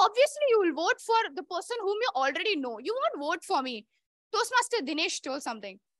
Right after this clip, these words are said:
He told, "There is nothing like we know each other. It is your pitch. It is what you are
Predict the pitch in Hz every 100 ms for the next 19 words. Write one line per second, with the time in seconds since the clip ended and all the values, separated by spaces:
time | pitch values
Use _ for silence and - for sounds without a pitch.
0 | _ _ 339 427 494 403 330 285 277 269
1 | 453 480 494 359 359 302 311 320 285 -
2 | 302 233 277 494 - _ _ - 311 403
3 | 254 294 302 - 370 587 - - - -
4 | 320 381 240 277 349 - 277 339 403